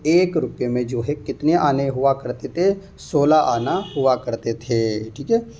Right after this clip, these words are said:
एक रुपये में कितने आना? सोलह रुपये। एक रुपया में कितने? सोलह आना। या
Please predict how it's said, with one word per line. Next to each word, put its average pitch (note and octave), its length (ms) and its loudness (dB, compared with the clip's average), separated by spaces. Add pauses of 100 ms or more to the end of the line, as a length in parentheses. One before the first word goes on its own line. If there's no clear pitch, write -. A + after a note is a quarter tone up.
(540)
एक F3+ 320 4
रुपये C3 220 -2
में B2+ 140 -2
कितने C#3 300 -4
आना? C3+ 300 2
सोलह C3+ 420 4
रुपये। A2+ 420 -2 (640)
एक D#3 220 4
रुपया B2+ 300 0
में B2 120 -2
कितने? F#3+ 360 0
सोलह C#3 340 2
आना। A#2+ 420 0 (500)
या D3+ 200 4